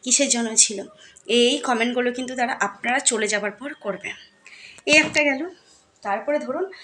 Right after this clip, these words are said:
আপনার বাড়িতে দু তিন দিন ধরে কেউ আসছে, কন্টিনিউ আসতে থাকছে একটা মানুষ,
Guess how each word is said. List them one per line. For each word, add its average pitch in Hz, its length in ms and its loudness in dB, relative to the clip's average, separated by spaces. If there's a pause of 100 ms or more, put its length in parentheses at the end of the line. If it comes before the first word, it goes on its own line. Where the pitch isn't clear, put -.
(240)
আপনার 294 360 -2
বাড়িতে 349 320 -6 (480)
দু 294 220 -4
তিন 330 240 -6
দিন 285 200 -4
ধরে 226 240 -6 (680)
কেউ 254 160 -8
আসছে, 185 360 -12 (520)
কন্টিনিউ 339 320 0
আসতে 302 240 -2
থাকছে 269 240 -6
একটা 254 220 -6
মানুষ, 240 260 -8